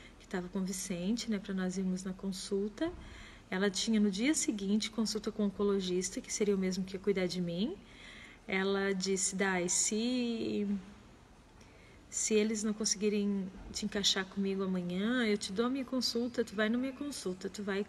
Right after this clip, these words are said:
consultar amanhã, tu vai no meu horário." Mas não foi preciso que ela deixasse a consulta dela.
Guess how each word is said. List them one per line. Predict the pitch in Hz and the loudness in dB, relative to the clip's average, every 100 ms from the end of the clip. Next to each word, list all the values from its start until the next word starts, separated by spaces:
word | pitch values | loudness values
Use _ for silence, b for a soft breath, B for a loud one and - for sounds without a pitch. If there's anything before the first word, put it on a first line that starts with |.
| - | -4
consultar | 240 - 247 | -6 -4 -4
amanhã, | 262 294 190 180 | -2 0 0 -2
tu | 196 | -4
vai | 190 | -2
no | 190 | 0
meu | 226 | 0
horário." | 277 185 165 165 B B B B B B B B - - | 0 -2 -4 -8 B B B B B B B B -12 0
Mas | 202 185 185 190 | 2 2 2 2
não | 202 | 0
foi | 196 202 | 0 -2
preciso | 196 202 208 190 | -2 -2 -2 -2
que | - 196 | -2 0
ela | 190 190 - - - - | 0 0 -4 -18 -20 -4
deixasse | 196 196 185 - | -2 0 -2 -2
a | |
consulta | 202 185 202 202 | -4 -4 -2 -2
dela. | 185 175 180 214 285 | 0 0 0 0 0